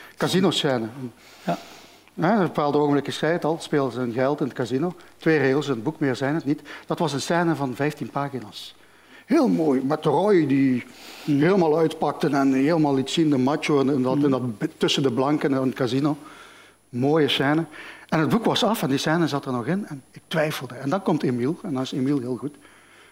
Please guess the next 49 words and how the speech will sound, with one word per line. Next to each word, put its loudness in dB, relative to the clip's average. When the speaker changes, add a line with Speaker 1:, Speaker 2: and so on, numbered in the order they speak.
Speaker 1:
En -2
Emiel 2
zegt -2
dan, -2
"Stefan, -4
die -6
casino-scène, -2
hmm, -6
daar -2
moet 2
je 0
misschien 2
nog 2
eens -4
naar -4
kijken." -2
Meer 0
zegt -4
hij -4
niet, -10
hè? -6
Speaker 2:
Mhm. 0
Speaker 1:
Dus -2
ik 0
keek 0
daarnaar 0
en 2
ik 2
begon 0
te -6
schrappen. -4
En -2
na 2
een 0
half 0
uur 2
heb -2
ik -8
hem -2
er -2
helemaal -2
uitgegooid. -6
En 0
ik -4
miste 0
Speaker 2:
Mhm. -2
Speaker 1:
hem -6
niet. -16
Speaker 2:
Mhm. -6